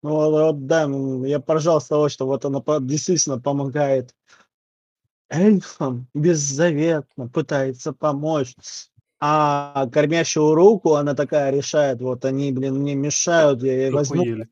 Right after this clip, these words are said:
Speaker 1: и всех по-, перережу, блин". Господи, ты серьёзно? Ты вроде бы п-, присягу давала, э, Эмгыру,
Speaker 2: Помогать, да?
Speaker 1: блин, а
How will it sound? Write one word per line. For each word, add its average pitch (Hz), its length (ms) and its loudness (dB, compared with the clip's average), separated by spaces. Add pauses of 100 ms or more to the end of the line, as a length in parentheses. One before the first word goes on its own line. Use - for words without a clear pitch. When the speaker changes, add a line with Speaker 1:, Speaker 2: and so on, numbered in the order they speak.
(160)
Speaker 1:
и 147 100 -10
всех - 360 -2
по-, 127 120 -6
перережу, 151 760 0
блин". 127 480 -6 (640)
Господи, 123 480 -4
ты 147 400 -4
серьёзно? 147 520 0
Ты 143 80 -2
вроде 160 240 0
бы 156 120 2
п-, 139 280 -8
присягу 151 460 0
давала, 127 1300 2 (360)
э, 143 60 -18 (180)
Эмгыру, 160 720 4
Speaker 2:
Помогать, 120 140 -6
да? 143 120 2
Speaker 1:
блин, 143 360 0
а 127 500 -2